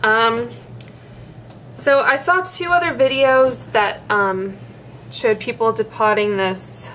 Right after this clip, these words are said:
collection, and one person kind of ripped off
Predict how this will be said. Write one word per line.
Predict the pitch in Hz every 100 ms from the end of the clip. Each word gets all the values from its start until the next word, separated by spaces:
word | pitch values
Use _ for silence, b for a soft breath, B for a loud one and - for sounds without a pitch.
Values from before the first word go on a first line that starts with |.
| B B B - - - - - -
collection, | - 202 196 - 208 208 233 -
and | 202 202 196 196 208
one | 254
person | 254 302 294 285 269
kind | - 220
of | 208 185
ripped | 208 -
off | 214 202 208 - -